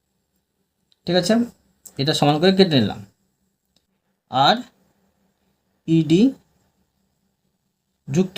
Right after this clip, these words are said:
করলাম, যুক্ত করলাম। এবার দেখো, লিখে নেব প্রামাণ্য, যেটা প্রমাণ করতে হবে, প্রামাণ্য। তো দেখো, এক নম্বরে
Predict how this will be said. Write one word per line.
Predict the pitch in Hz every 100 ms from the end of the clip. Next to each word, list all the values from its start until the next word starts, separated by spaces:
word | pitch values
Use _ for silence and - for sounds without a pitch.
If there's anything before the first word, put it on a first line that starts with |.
| 151
করলাম, | 117 95 73 - _ _ _ _ _ _ _ _ _ -
যুক্ত | 147 - - 220 262 _ _ _ _ _ _ _ _ _ _ _ _ _ _ _ _ _ _ _ _ _ _ _ _
করলাম। | 143 113 98 85 - _ _ _ _ _ _ _ _ _ _ _ _ _ _ 170
এবার | 190 190
দেখো, | 175 220 262 _ _
লিখে | 139 156
নেব | 156 -
প্রামাণ্য, | 139 143 143 147 233 - -
যেটা | 127 123
প্রমাণ | 139 135 135
করতে | 131 139 120
হবে, | 131 254 - _ _ _ _ _ _ _ _ _ _ _ _ _ _ _ -
প্রামাণ্য। | 127 120 101 - - - _ _ _ _ _ _ _ _ _ _ _ _ _ _ _ _ _ _ _ 165
তো | 180
দেখো, | 185 196 151
এক | 143 165
নম্বরে | 165 170